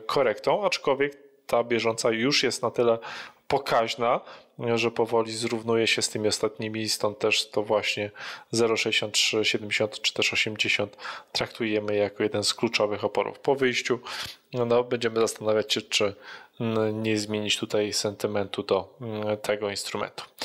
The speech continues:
Spójrzmy na peleny. Mm, w przypadku funta do pelena bez większych zmian. Cena poniżej pięć trzynaście, e, świeca obok świecy to jest wykres dzienny, więc, em, notowania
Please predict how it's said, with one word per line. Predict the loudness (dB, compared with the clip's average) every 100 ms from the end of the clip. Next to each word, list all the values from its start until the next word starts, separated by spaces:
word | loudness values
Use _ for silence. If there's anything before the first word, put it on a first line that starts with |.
| -8 -8 -6
Spójrzmy | -2 0 2 2
na | 2
peleny. | 4 4 4 2 0 -2 -14
Mm, | -10 -4 -4
w |
przypadku | 0 0 2 2 0 -6
funta | 0 0 4 4
do | 4
pelena | 4 4 4 4 2
bez | 2 0 0
większych | -2 0 -2
zmian. | 0 0 0
Cena | 0 0 0
poniżej | 0 0 0
pięć | 0 -2 -2
trzynaście, | 0 2 2 0 0 2 2 0 -10 -12 -8 0
e, | 0
świeca | 2 2 4 2
obok | 2 0 -2 0
świecy | 2 2 0 0 2 4 2
to | 2
jest | 2 2
wykres | -2 0 -2 0
dzienny, | 0 0 0 0 -2 -2 -14 -14 -8
więc, | -4 0 0 0 -2 -2 2
em, | 2 2 0 -2 -6 -8 -10 -10 -6 0
notowania | 0 2 0 2 0